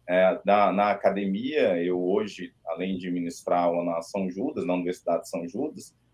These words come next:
como você mencionou, eu também leciono na puc, no cogeai da puc, na especialização de Direito Ambiental, ah, e também no Damaso, também em nível de pós-graduação.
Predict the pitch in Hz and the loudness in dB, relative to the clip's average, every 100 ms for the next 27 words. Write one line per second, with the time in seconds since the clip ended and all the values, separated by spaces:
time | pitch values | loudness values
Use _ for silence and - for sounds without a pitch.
0 | _ 90 85 - 95 92 90 98 90 95 | _ -6 -4 -2 0 0 -2 -2 0 0
1 | 262 - _ _ _ 101 101 117 104 101 | 0 -4 _ _ _ -4 0 2 2 2
2 | 110 117 113 110 107 104 101 98 95 101 | 2 0 0 0 0 2 2 4 4 2
3 | - 123 175 - - 85 - - 92 90 | 2 -2 -2 -4 -8 -6 -8 2 2 6
4 | 85 90 95 85 - 110 147 135 87 82 | 6 8 6 4 -6 -2 0 -2 -6 -6
5 | - 92 98 80 80 - 95 90 85 82 | -4 0 0 2 0 -2 -4 -6 -4 -6
6 | 82 80 80 78 92 113 - _ _ _ | -4 -8 -8 -2 0 2 0 _ _ _
7 | _ 95 95 131 139 123 123 131 131 117 | _ 4 4 6 8 8 8 8 10 10
8 | 92 85 82 - - - 85 90 92 87 | 10 8 4 -4 -12 -6 -2 -2 -2 -4
9 | 87 85 85 87 - 87 82 - 87 95 | -4 -4 -4 -6 -2 2 2 2 2 2
10 | 101 - | 0 -6